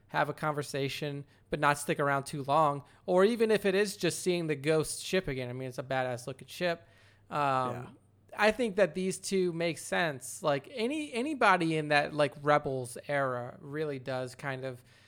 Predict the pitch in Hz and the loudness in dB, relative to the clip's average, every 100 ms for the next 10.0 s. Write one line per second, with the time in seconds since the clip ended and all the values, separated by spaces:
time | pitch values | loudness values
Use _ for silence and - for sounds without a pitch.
0 | _ _ _ - - 185 196 - 156 135 | _ _ _ -20 -2 -2 -2 -6 -2 4
1 | 147 165 - 190 180 156 - 156 - 165 | 4 4 -2 -2 0 -2 -2 -4 0 0
2 | 147 139 147 151 143 139 139 139 127 131 | 0 0 0 0 -4 -2 -2 -2 -4 -2
3 | 147 185 180 160 147 151 147 147 147 156 | -2 -2 -4 -4 -2 0 2 2 0 0
4 | 170 147 - - 156 156 - 156 156 160 | -2 -4 -4 2 2 2 -2 0 0 0
5 | 165 156 - 147 147 151 156 151 151 143 | -2 -2 -2 -4 -4 -2 -2 0 0 2
6 | 135 139 143 175 156 139 135 - 151 143 | 0 2 0 0 0 0 0 -8 -2 6
7 | 156 151 - 147 147 139 139 135 143 156 | 6 6 2 2 4 0 -4 0 2 2
8 | 147 - 156 - 139 202 143 135 120 127 | 0 0 0 0 6 8 10 8 2 0
9 | 117 - 143 139 - - 180 175 143 131 | -2 -6 -8 -10 -12 -18 -10 -6 -4 -6